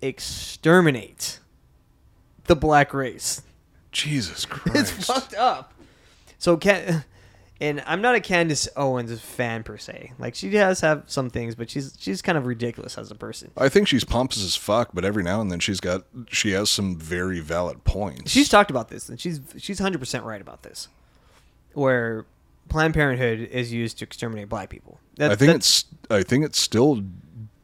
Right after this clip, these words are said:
Speaker 2: disproportionately ends up with more
Speaker 1: Oh, well,
Speaker 2: abortions from
Speaker 1: black people. It's, it's not even close. It's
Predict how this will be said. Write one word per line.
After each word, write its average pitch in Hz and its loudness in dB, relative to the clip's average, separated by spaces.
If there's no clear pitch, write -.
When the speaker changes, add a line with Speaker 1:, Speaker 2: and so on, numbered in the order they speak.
Speaker 2:
disproportionately 110 2
ends 110 2
up 113 0
with 98 -2
more 95 0
Speaker 1:
Oh, 123 0
well, 139 4
Speaker 2:
abortions 107 0
from 92 -2
Speaker 1:
black 123 0
people. - -12
It's, - -8
it's - -8
not 143 4
even 180 4
close. - -2
It's - -8